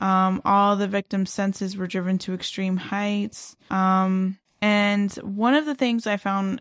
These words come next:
interesting was that a hypnotherapist was actually covering this on TikTok. And one of his videos, there was a comment that asked him, "Does he still believe it's going on?"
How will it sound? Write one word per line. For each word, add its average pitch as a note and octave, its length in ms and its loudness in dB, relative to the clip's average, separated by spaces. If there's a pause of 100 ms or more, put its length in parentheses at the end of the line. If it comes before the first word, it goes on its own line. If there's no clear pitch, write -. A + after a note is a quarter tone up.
interesting F#3+ 460 -2
was F3+ 140 -2
that F3+ 180 -2
a - 60 -2
hypnotherapist G3+ 880 -2
was F3+ 120 -6
actually F3+ 260 -6
covering F#3+ 400 -2
this F3+ 180 -4
on D#3+ 120 -4
TikTok. - 600 -8
And F#3+ 400 0
one A3 140 2
of B3+ 100 4
his G#3+ 160 -2
videos, F#3+ 680 0
there F#3+ 220 -2
was F#3+ 180 -2
a F#3 100 -2
comment G3 560 -2
that F#3 140 -2
asked F#3 380 -4
him, F#3 180 -2
"Does F3+ 280 -6
he G#3 140 0
still F#3+ 380 0
believe F3+ 320 0
it's E3+ 140 -10
going E3+ 300 -4
on?" E3+ 300 -4